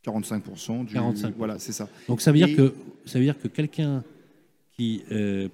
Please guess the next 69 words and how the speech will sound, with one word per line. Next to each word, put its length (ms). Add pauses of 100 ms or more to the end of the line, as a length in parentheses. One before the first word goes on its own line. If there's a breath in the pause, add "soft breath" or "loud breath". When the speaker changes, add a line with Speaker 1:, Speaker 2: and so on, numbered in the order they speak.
Speaker 2:
paye 160
un 80
loyer, 640
qui 80
doit 200
vivre, 340
et 40
cetera, 500
ne 60
doit 140
pas 280
s'endetter 400
à 60
plus 140
de 60
quarante-cinq 380
pour 120
cent. 0
Speaker 1:
Exactement. 500
Speaker 2:
Est-ce 160
que 60
ça 160
peut 120
monter ? 280 (500)
Speaker 1:
Alors, 180 (300)
non. 320
Alors, 220
on 80
va, 180
on 80
va 80
faire 180
vivre, 240
hein, 80
parce 140
que 120
l'algorithme, 580
Speaker 2:
D'accord. 0
Speaker 1:
on 20
peut 60
le 60
Speaker 2:
L'algorithme, 280
Speaker 1:
retravailler. 340
Speaker 2:
d'accord. 380
Speaker 1:
Il 220
est, 140
euh, 20
Speaker 2:
Donc, 100
il 120
Speaker 1:
évolutif. 380
Speaker 2:
exclut 260
Speaker 1:
Voilà. 140
Speaker 2:
automatiquement. 600
Speaker 1:
En 60
fait, 180
ce 80
qu'on 160
va, 220
euh, 60
mesurer, 500
là, 120
sur 200
ces 120
prochains 360
mois, 340
c'est 180
que 340
on 120
va, 360